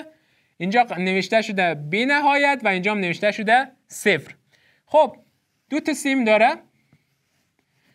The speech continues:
وقتی که ما می‌گیم به صورت موازی با وصل برقی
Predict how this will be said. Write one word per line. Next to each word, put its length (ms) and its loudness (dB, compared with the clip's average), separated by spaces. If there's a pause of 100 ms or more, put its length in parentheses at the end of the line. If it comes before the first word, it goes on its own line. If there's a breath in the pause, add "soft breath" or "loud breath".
(160)
وقتی 280 2
که 120 0
ما 220 4
می‌گیم 560 0 (140)
به 200 2
صورت 420 0
موازی 760 2
با 200 4
وصل 360 0
برقی 580 0